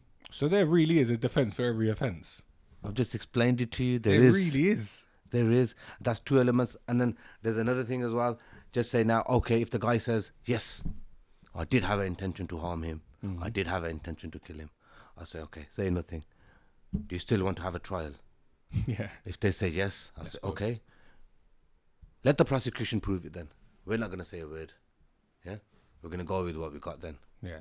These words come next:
Speaker 2: So in that case, we can't put forward a defense. We can't say why we are not guilty because they were not guilty. But
Speaker 1: Do you make up a defense on the spot there? When they start coming through with their evidence, do you then
Speaker 2: well,
Speaker 1: react?
Speaker 2: you, you will answer their questions, won't you? You
Speaker 1: Yeah.
Speaker 2: get cross-examined.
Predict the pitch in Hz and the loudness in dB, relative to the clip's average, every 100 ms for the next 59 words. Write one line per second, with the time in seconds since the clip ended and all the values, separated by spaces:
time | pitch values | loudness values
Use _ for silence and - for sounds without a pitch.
0 | - _ 92 92 131 - 117 - 98 117 | -18 _ -4 2 2 4 0 0 -4 -6
1 | 110 107 110 92 87 80 - 131 131 - | -6 -6 -2 0 -2 -4 -4 -4 -6 -10
2 | - _ _ _ _ _ _ _ _ - | -16 _ _ _ _ _ _ _ _ -12
3 | 87 98 87 - 110 95 85 - _ _ | -2 0 0 2 4 4 2 -8 _ _
4 | - 82 104 92 82 80 85 78 78 - | -4 2 4 4 0 -4 -8 -8 -10 -8
5 | 85 - 82 90 82 80 71 71 - 73 | -10 -10 -8 -6 -6 -8 -10 -14 -14 -14
6 | - 82 117 131 135 127 117 135 117 - | -8 -2 0 0 -2 -4 -2 -2 -2 -4
7 | - 135 127 - 131 110 131 98 87 - | 0 4 4 2 0 0 0 -2 -4 -4
8 | 113 127 123 120 110 120 110 117 110 107 | 0 0 0 -4 -2 -4 -2 -2 0 -2
9 | 117 113 104 90 - - 104 113 110 113 | -4 -6 -6 -8 -8 -6 -2 0 2 2
10 | 107 127 120 117 123 107 123 113 107 104 | 2 0 2 0 0 -2 -2 -2 -2 -2
11 | 113 107 120 107 113 92 82 92 107 - | -4 -6 -6 -4 -6 -6 -6 -2 -2 -2
12 | 110 - 87 92 101 110 | -6 -6 -6 -6 -6 -8